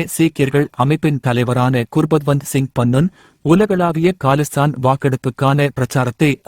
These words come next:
ராகுல் காந்தி நியாயப்படுத்தியிருப்பதாக கூறினார்.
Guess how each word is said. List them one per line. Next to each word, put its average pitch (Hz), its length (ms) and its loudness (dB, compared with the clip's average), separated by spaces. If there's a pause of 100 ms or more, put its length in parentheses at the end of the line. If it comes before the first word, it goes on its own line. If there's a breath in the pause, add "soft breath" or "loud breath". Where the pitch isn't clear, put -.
ராகுல் 139 340 0
காந்தி 123 380 0
நியாயப்படுத்தியிருப்பதாக 123 1300 0
கூறினார். 123 520 0